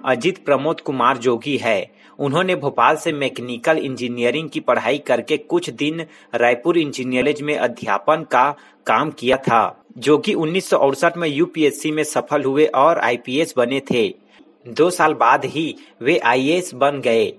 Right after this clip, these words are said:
वो रायपुर, शहडोल और इंदौर में चौदह साल तक कलेक्टर रहे।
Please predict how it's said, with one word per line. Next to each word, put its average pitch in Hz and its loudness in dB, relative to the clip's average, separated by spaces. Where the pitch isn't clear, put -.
वो 165 4
रायपुर, 147 2
शहडोल 135 2
और 151 4
इंदौर 135 2
में 147 -2
चौदह 151 2
साल 139 2
तक 135 -4
कलेक्टर 117 -2
रहे। 113 -2